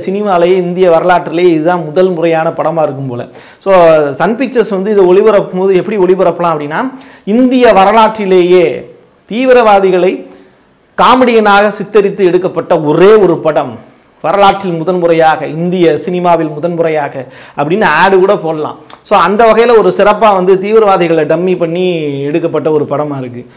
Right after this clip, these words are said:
இது எல்லாத்தையும் தாண்டி படத்துல வந்து டிராவல் ஆகி கூட்டிட்டு இருக்கக்கூடிய விஷயத்துல பாவம் செல்வராகவன் தேவையில்லாம வந்து மாட்டிக்கிட்டாரோ அப்படின்னு தோணுது. செல்வராகவனுடைய டைரக்ஷன் எல்லாருமே நீங்க பார்த்திருப்பீங்க.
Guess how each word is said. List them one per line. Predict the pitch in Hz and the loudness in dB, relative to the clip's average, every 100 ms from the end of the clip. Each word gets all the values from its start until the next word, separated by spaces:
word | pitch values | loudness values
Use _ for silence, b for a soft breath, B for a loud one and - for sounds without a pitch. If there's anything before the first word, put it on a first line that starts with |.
| B B | B B
இது | 151 165 | -2 2
எல்லாத்தையும் | 190 202 220 214 | 2 2 0 0
தாண்டி | 185 185 196 220 196 160 139 120 - - | 0 0 0 2 2 0 -4 -10 -18 -6
படத்துல | 175 214 233 | -2 0 2
வந்து | 220 196 190 208 | 4 4 4 0
டிராவல் | 190 185 202 202 | 2 2 4 4
ஆகி | 190 180 | 4 2
கூட்டிட்டு | 165 160 156 | 0 -4 -6
இருக்கக்கூடிய | 151 156 151 | -6 -6 -2
விஷயத்துல | 185 170 170 | -4 -2 -2
பாவம் | 160 175 190 | 0 0 0
செல்வராகவன் | 180 180 196 185 175 180 | 2 2 2 2 0 -4
தேவையில்லாம | 180 180 175 175 170 | -2 2 2 2 -2
வந்து | 160 | -4
மாட்டிக்கிட்டாரோ | 160 160 160 151 156 151 151 | -4 -4 -4 -2 -2 0 -2
அப்படின்னு | 143 143 139 | -4 -8 -12
தோணுது. | 139 123 127 B B B - | -12 -12 -14 B B B -2
செல்வராகவனுடைய | 233 262 262 254 233 220 202 185 180 170 165 156 147 139 - 147 | 2 4 4 4 4 4 6 6 6 6 4 4 0 -4 -14 -2
டைரக்ஷன் | 180 202 - 185 | 2 2 0 -2
எல்லாருமே | 170 170 180 180 | 2 2 0 -2
நீங்க | 160 151 | -2 -2
பார்த்திருப்பீங்க. | 165 160 143 143 160 220 | -2 -4 -6 -8 -8 -8